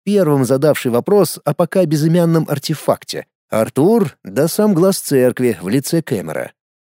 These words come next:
«Считаешь ли ты себя врагом церкви?» «Нет». Врач, пришедший вылечить больного, последнему точно не враг. Даже в том случае,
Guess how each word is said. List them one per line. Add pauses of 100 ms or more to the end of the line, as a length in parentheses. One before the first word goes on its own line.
(260)
«Считаешь
ли
ты
себя
врагом
церкви?» (580)
«Нет». (460)
Врач,
пришедший
вылечить
больного, (160)
последнему
точно
не
враг. (340)
Даже
в
том
случае,